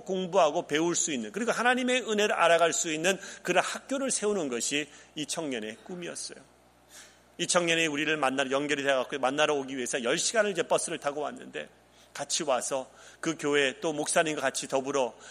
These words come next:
말씀 나누고 기도하고 얼싸안고 울며 그러한 축복된 시간을 나누는 것을 보면서 바로 이것이다. 정말 걸작품을 깨달을, 깨달을 수 있는 그 안목을 주시고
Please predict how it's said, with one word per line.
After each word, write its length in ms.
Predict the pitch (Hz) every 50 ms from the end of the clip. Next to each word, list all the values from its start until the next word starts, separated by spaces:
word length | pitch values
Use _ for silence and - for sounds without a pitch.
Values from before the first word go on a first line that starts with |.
| - -
말씀 420 | - 127 139 131 - - 180 175
나누고 340 | 160 151 135 127 135 131 131
기도하고 680 | 131 - - 170 175 175 160 156 143 135 123 113 139
얼싸안고 840 | 151 160 165 - - 190 170 160 151 143 - - 156 143 135 - - - - - -
울며 560 | - 185 196 202 196 190 190 185 165 143 123 - - - - - -
그러한 400 | - 214 233 233 233 214 185 -
축복된 460 | - - - - 277 208 - 269 226
시간을 280 | - - 220 202 196
나누는 260 | 196 156 143 147 147 147
것을 180 | 147 - 175 147
보면서 400 | 131 131 120 117 113 - - 135
바로 240 | - - 185 208
이것이다. 720 | 220 220 214 - 254 - - - - 120 117 135 143 147 - _ _ _ _ _ _ _ _ _ _ _ _ _ _ _ _ _ _ _ _ _ - -
정말 280 | - 226 233 233 233 214
걸작품을 640 | - - 220 220 262 262 - - 262 269 254 233
깨달을, 680 | - - 277 262 254 254 247 233 214 170 143 - - -
깨달을 360 | - 247 254 254 254 269 247
수 160 | - - 247
있는 240 | 233 214 208 208 -
그 180 | - 226 247 285
안목을 540 | 254 - 160 196 214 220 233 254 269 262 190
주시고 600 | 185 156 - - - 131 120 175 165 151 -